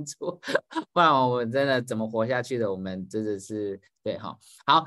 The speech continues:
那我们呢，这个新福利夜酵素呢，这个享受，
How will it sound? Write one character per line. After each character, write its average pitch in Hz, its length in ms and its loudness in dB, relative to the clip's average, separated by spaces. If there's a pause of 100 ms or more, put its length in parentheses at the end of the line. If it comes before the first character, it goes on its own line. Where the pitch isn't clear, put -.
(140)
那 247 100 4
我 180 160 6
们 147 220 2
呢， 151 180 0
这 185 140 -2
个 160 220 2
新 190 240 -2
福 151 140 -6
利 165 160 -2
夜 165 160 2
酵 143 280 0
素 143 240 -4
呢， 117 180 -6
这 131 100 -6
个 131 100 -2
享 117 300 -4
受， 156 300 2